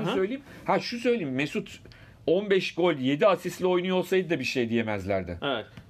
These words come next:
Speaker 1: Şimdi
Speaker 2: Kötü
Speaker 1: geç-,
Speaker 2: olduğu
Speaker 1: ben
Speaker 2: için
Speaker 1: geçen hafta okuyabildim. Bu Altın Top ödüllerinden sonraki France Football'da şey, müthiş bir röportaj vermiş, e,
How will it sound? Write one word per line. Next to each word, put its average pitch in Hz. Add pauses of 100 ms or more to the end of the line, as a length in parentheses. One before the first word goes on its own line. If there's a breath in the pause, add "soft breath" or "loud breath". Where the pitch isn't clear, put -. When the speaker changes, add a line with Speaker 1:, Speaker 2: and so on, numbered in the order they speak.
(120)
Speaker 1:
Şimdi 139
Speaker 2:
Kötü 151
Speaker 1:
geç-, 143
Speaker 2:
olduğu 190
Speaker 1:
ben 202
Speaker 2:
için 240 (340)
Speaker 1:
geçen 139
hafta 147 (280)
okuyabildim. 127
Bu 156
Altın 143
Top 143
ödüllerinden 139
sonraki 127
France 131
Football'da 127 (600 soft breath)
şey, 143
müthiş 139
bir 143
röportaj 135
vermiş, 95
e, -